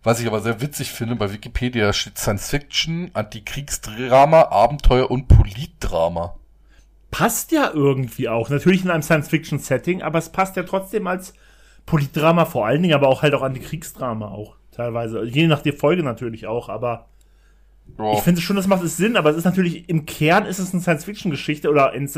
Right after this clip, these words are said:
Speaker 2: eine Science-Fiction-Welt in dieser diese Geschichten erzählt werden.
Speaker 1: Alles klar, dann kommen wir zum nächsten.
Speaker 2: Jetzt muss ich mich kurz aufklären, was als nächstes kommt.
Speaker 1: <laughs> Eine Animation-Serie.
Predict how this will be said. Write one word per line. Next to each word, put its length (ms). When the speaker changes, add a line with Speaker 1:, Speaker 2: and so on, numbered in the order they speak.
Speaker 2:
eine 180
Science-Fiction-Welt 880
in 200
dieser 200
diese 240
Geschichten 400
erzählt 400
werden. 300
Speaker 1:
Alles 260
klar, 200
dann 120
kommen 160
wir 60
zum 160
nächsten. 420
Speaker 2:
Jetzt 160
muss 120
ich 60
mich 120
kurz 160
aufklären, 500
was 120
als 160
nächstes 400
kommt. 340
Speaker 1:
<laughs> 1400
Eine 340
Animation-Serie. 1080